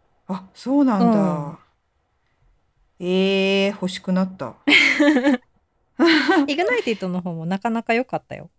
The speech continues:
Speaker 2: まあでも、
Speaker 1: あ、そう？
Speaker 2: 好みがあるよね。
Speaker 1: うん。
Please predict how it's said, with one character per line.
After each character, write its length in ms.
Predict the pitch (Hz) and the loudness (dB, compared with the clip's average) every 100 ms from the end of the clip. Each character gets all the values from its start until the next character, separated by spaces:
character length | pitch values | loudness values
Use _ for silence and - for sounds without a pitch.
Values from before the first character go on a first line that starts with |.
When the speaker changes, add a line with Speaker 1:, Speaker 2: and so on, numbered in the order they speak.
| _ _ | _ _
Speaker 2:
ま 120 | 226 | 0
あ 20 | |
で 100 | 262 | 2
も、 160 | 269 165 | 2 0
Speaker 1:
あ、 140 | 247 | -4
そ 200 | - - | -2 0
う？ 20 | |
Speaker 2:
好 100 | 370 | 2
み 120 | 208 175 | 2 0
が 160 | 156 | 0
あ 60 | 151 | 0
る 80 | 143 | -2
よ 120 | 139 | -8
ね。 260 | 156 151 - _ _ _ _ | -12 -14 -18 _ _ _ _
Speaker 1:
う 80 | |
ん。 20 | 190 | -2